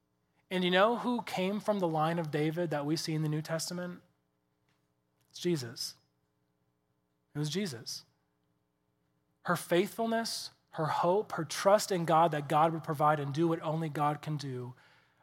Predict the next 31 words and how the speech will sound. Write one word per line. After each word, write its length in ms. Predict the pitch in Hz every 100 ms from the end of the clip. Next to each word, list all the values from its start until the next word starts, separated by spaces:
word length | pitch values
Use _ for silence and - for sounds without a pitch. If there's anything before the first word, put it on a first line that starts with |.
| -
brought 220 | 156 175
a 40 | 151
blessing 400 | 160 180 - 175
that 100 | 160
might 140 | 185
have 180 | 151 139
looked 240 | 170 185
different 360 | 185 185 202 190
than 120 | 160
she 180 | 151 175
wanted 320 | 147 147 165
or 60 | 156
desired, 640 | 139 131 139 156 175 190 - _ _ _ _ _
but 80 | 170
it 40 | 156
was 120 | 139
exactly 560 | 123 123 143 143 165
what 200 | 147 156
she 200 | 156 151
needed. 420 | 135 131 113 110 - _ _ _ _ _ _ -
And 80 | 156
it 20 |
was 120 | 147
exactly 560 | 139 120 156 156 156 160
what 200 | 151 143
God 220 | 135 139
had 180 | 135 131
in 100 | 131
store 260 | - 135
for 160 | 127 135
her 260 | 135 120